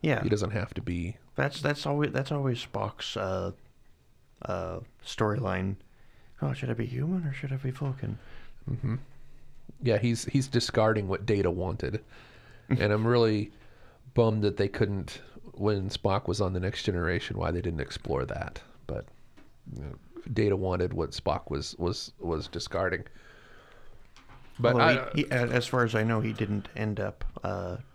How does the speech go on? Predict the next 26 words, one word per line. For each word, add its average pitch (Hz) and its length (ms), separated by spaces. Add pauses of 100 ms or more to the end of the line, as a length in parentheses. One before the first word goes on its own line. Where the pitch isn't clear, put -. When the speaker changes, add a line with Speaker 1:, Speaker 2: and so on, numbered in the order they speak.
(140)
Speaker 1:
he 104 60
didn't 98 260
end 95 180
up 110 220
discarding 95 440
it. 95 100 (1200)
Speaker 2:
That's 170 240
true. 95 260 (600)
That's 113 180
true. 98 200
He 113 100
was, 104 140
ended 101 260
up 85 100
embracing 101 500
it, 92 100
I 98 100
suppose. - 400 (240)
Speaker 1:
Like, 117 160
he, 113 240
he 107 140
stopped - 580 (800)
acceptance 110 580
of 104 100
Kulinar, 98 600 (460)
first, 131 240